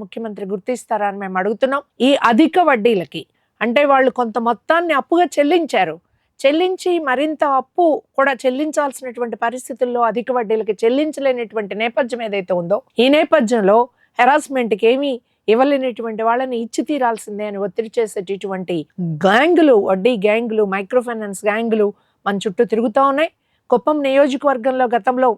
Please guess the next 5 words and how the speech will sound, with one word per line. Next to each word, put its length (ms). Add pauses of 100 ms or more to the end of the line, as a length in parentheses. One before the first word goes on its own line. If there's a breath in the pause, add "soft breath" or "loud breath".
వారం 300
రోజుల 280
క్రితం 300
విమానాశ్రయానికి 920 (300)
స్థలాలు, 480